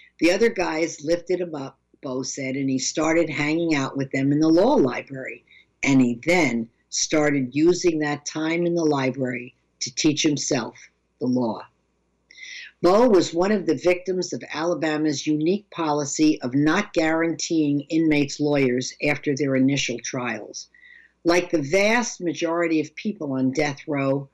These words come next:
Bo was extremely poor and had zero access to an attorney after the state quit providing him with a public defender.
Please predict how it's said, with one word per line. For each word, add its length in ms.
Bo 240
was 260
extremely 1000
poor 420
and 120
had 280
zero 680
access 600
to 180
an 80
attorney 640
after 360
the 100
state 520
quit 240
providing 520
him 160
with 160
a 40
public 420
defender. 520